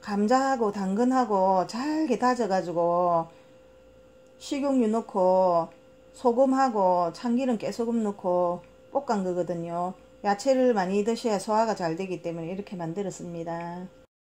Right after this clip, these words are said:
이거는 소고기를 갖다가 사가지고 아주 잘게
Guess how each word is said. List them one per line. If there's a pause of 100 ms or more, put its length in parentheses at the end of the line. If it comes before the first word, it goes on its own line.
(140)
이거는
소고기를
갖다가 (500)
사가지고 (200)
아주
잘게